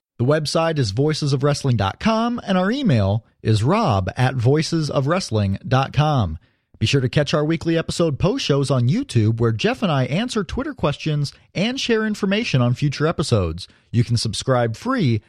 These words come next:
at youtube dot com slash voices of wrestling. I encourage you to listen and discuss our shows on the Voices of Wrestling community forums, free at voices of wrestling dot com. And if you like our show, we'd appreciate it if you shared it with others on your social media feeds.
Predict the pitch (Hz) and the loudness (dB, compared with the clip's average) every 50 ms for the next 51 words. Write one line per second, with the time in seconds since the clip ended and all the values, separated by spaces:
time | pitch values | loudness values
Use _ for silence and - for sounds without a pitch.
0 | _ _ - - 127 - 156 190 220 - - 214 208 170 170 175 170 - - - | _ _ -6 -4 -2 0 0 -2 -2 -2 -2 -2 -2 0 0 0 -2 -2 -4 -2
1 | 180 202 226 196 143 123 - - 123 123 113 - - 107 117 131 139 - - 143 | -2 0 0 0 0 0 0 0 0 0 0 0 0 0 2 2 2 2 2 2
2 | 127 139 123 151 180 214 - - 117 101 80 78 - - _ _ _ _ _ _ | 2 2 2 2 0 0 -2 0 0 0 0 -2 -6 -10 _ _ _ _ _ _
3 | - 139 143 143 147 - 214 247 240 185 170 202 180 160 156 180 214 - - 165 | -2 0 2 2 2 0 0 0 0 0 0 0 0 0 0 -2 -2 0 0 0
4 | 151 139 127 107 104 - - - 233 269 - - 170 131 - - - 131 120 117 | 2 2 2 0 -2 -2 -2 -2 -2 -2 0 0 0 0 0 2 2 2 2 2
5 | 120 135 170 208 196 - - 156 143 131 117 107 147 208 247 262 - 220 190 156 | 2 2 0 -2 -4 -2 -2 0 2 2 2 2 2 0 0 0 -2 -2 -2 -2
6 | 151 147 139 165 190 202 - 180 165 147 131 - 127 131 160 247 311 320 233 175 | -2 0 0 0 0 0 0 0 0 0 2 2 2 2 2 2 2 2 0 0
7 | 139 - - 123 117 110 107 107 104 104 113 - - - _ _ _ _ - - | 0 2 2 2 2 2 2 2 2 2 0 -2 -4 -8 _ _ _ _ -10 -6
8 | 269 294 302 277 196 139 120 104 123 117 110 - 107 104 110 98 110 107 107 - | -4 -2 0 0 0 -2 0 0 0 0 0 -2 -2 -4 -2 0 0 -2 -2 -2
9 | - 104 101 95 92 92 92 - - 202 196 196 190 190 185 - - _ _ _ | -2 -2 -2 0 0 -2 -2 -2 -2 0 0 0 -2 -2 -4 -6 -10 _ _ _
10 | _ - - 190 196 - 220 214 226 233 247 247 233 226 220 - - 233 226 226 | _ -6 -2 -2 -2 0 -2 -2 -2 -2 -2 -2 -2 -2 -2 -2 -2 -2 -2 -2
11 | 208 214 170 156 - - 214 220 208 - 214 208 220 208 220 - 135 131 - 110 | -2 -2 -2 -2 -2 -4 -4 -4 -2 0 0 0 0 -2 -2 -2 -2 -2 -2 -2
12 | 101 - - 170 190 202 196 165 131 113 - 120 117 - 151 180 190 196 185 190 | -2 -2 -2 0 0 0 0 0 0 0 0 -2 -2 0 0 0 0 0 -2 -2
13 | 180 - 127 127 113 104 101 - - 185 202 220 - 233 220 220 240 240 220 180 | -2 -2 -2 0 0 0 0 0 0 -2 -2 0 0 -2 -2 -2 -2 -2 0 0
14 | 123 101 - 113 98 85 80 - 117 - - | 0 0 0 -2 -2 -2 -4 -6 -10 -14 -18